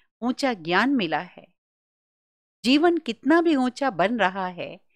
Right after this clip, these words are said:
लेकिन हमारे व्यवहार में नम्रता जरूर रहे। फलों से लदा हुआ वृक्ष सदा झुकता है। हमें भी बाबा ने कहा, नम्रता रखो,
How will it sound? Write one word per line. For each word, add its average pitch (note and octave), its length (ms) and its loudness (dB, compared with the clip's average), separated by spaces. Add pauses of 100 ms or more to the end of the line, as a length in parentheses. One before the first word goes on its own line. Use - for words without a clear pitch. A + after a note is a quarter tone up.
(260)
लेकिन F#3 220 -8
हमारे E3 440 -4 (400)
व्यवहार E3+ 360 2
में C4 260 0 (500)
नम्रता B3 520 -2
जरूर D3+ 400 -6
रहे। E3+ 260 -20 (1200)
फलों A#3+ 240 4
से A3 160 -6
लदा F3 280 0
हुआ F#3 140 2
वृक्ष F3+ 400 -4 (480)
सदा C#4+ 220 4
झुकता E3+ 420 -6
है। F3 360 -18 (640)
हमें A#3+ 260 0
भी F#3 100 -2
बाबा D#3 360 -2
ने E3 140 -6
कहा, F#3 200 -6
नम्रता F3 540 -6
रखो, C#3 480 -16